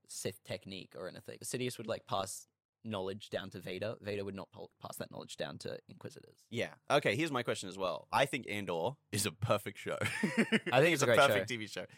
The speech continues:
Speaker 2: Uh, perfect season of T V. As close to perfect as you can get, in my, in my personal opinion. They don't use Inquisitors in that show, and they still make the Empire fucking terrifying.
Speaker 1: No,
Speaker 2: More
Speaker 1: no,
Speaker 2: terrifying,
Speaker 1: I
Speaker 2: I
Speaker 1: agree.
Speaker 2: would say, than the Rebels T V. It's a kids' show, but the Rebels T V show makes Inquisitors silly as hell.
Speaker 1: Yeah, right.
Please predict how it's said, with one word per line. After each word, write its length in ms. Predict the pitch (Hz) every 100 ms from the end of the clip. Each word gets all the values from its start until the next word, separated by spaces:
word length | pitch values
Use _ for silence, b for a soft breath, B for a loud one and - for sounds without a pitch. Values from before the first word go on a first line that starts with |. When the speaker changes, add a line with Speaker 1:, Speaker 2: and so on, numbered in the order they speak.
| b b -
Speaker 2:
Uh, 140 | 104 98
perfect 300 | 139 135 123
season 200 | 113 101
of 60 |
T 80 | 101
V. 200 | 98 - -
As 160 | 107
close 260 | - 117 107
to 180 | 104 95
perfect 300 | 90 90 90
as 100 | 87
you 60 | 87
can 100 | 78
get, 160 | 67
in 120 | 80 139
my, 180 | 131
in 260 | 123 - 113
my 180 | 123 131
personal 480 | - 110 107 104 101
opinion. 360 | 85 73 80 - _ _ _ _ -
They 180 | 127 143
don't 260 | 151 160
use 160 | 156 139
Inquisitors 500 | 127 107 107 107 101
in 80 | 90
that 140 | -
show, 380 | - 82 104 147 -
and 160 | 117
they 80 | 107
still 280 | 101 - 110
make 180 | 107 101
the 120 | 85
Empire 460 | 92 92 87 87 117 - -
fucking 380 | 120 117 107
terrifying. 540 | 92 85 78 - 73 -
Speaker 1:
No, 140 | 135 151
Speaker 2:
More 100 | 233
Speaker 1:
no, 40 |
Speaker 2:
terrifying, 460 | 160 151 151 135 123
Speaker 1:
I 40 |
Speaker 2:
I 20 | 110
Speaker 1:
agree. 80 | 120
Speaker 2:
would 120 | 117
say, 220 | 113 117
than 160 | 113 104
the 80 | 98
Rebels 260 | 101 101
T 120 | -
V. 80 | 104
It's 200 | - 185
a 80 | 190
kids' 260 | - 120 -
show, 220 | 131 139
but 120 | 127
the 40 | 113
Rebels 200 | 120 -
T 80 |
V 100 | 101
show 180 | 95 95
makes 220 | 92 95
Inquisitors 420 | 98 104 98 85 -
silly 300 | 104 90 -
as 80 |
hell. 280 | - 85 - _
Speaker 1:
Yeah, 160 | 107 76
right. 180 | 69